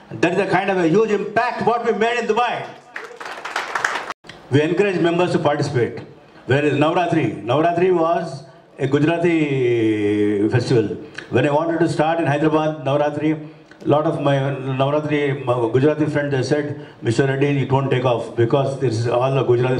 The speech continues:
Sammelans are there." I said, "No." I sent special people from Kutch and I started there.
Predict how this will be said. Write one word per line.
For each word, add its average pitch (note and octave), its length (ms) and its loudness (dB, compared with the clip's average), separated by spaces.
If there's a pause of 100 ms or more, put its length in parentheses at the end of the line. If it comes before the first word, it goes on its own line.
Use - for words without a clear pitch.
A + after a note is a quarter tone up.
Sammelans A#2+ 540 0
are G#2 40 0
there." G2+ 320 0 (520)
I A#2+ 140 2
said, C#3 260 2
"No." A2+ 440 0 (140)
I - 20 2
sent D#3 320 2
special D3 460 2
people D3 140 2
from C#3 260 -2
Kutch C#3 260 -2 (520)
and C3+ 220 0
I C3+ 140 0
started C#3+ 460 2
there. B2+ 260 0